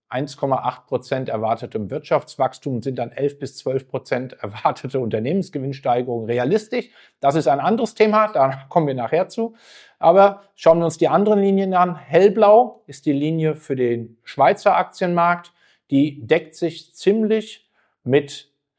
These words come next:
der Linie des amerikanischen Aktienmarkts. C E U in braun, auch dort sind wir leicht oberhalb der zehn Prozent Marke. Und auch für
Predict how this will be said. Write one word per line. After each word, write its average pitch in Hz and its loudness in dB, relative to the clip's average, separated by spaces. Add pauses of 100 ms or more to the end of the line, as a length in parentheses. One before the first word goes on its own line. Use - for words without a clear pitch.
(280)
der 123 0
Linie 139 -2
des 123 -8
amerikanischen 135 -2
Aktienmarkts. 156 -4
C 143 2
E 143 2
U 190 2
in 135 0
braun, 185 4
auch - -2
dort 165 6
sind 151 -6
wir 139 0
leicht 135 2
oberhalb 139 0
der 110 -8
zehn 123 -6
Prozent 170 -4
Marke. 151 -2 (360)
Und 143 -8
auch 131 2
für 123 0